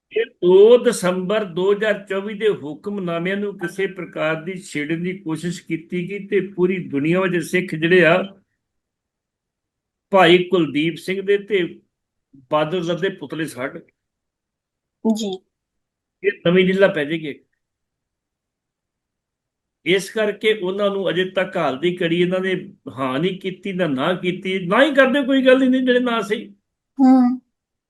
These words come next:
Speaker 1: ਤੇ ਜਿਹੜਾ ਸ਼੍ਰੋਮਣੀ ਕਮੇਟੀ ਦਾ ਪ੍ਰਧਾਨ ਆ, ਉਹ ਪੱਪਟ ਬਣਿਆ ਬ-, ਬਾਦਲ ਪਰਿਵਾਰ ਦਾ।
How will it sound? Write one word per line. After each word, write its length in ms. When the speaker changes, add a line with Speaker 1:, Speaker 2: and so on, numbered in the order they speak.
Speaker 1:
ਤੇ 100
ਜਿਹੜਾ 360
ਸ਼੍ਰੋਮਣੀ 560
ਕਮੇਟੀ 260
ਦਾ 140
ਪ੍ਰਧਾਨ 580
ਆ, 260
ਉਹ 160
ਪੱਪਟ 420
ਬਣਿਆ 280
ਬ-, 340
ਬਾਦਲ 300
ਪਰਿਵਾਰ 340
ਦਾ। 220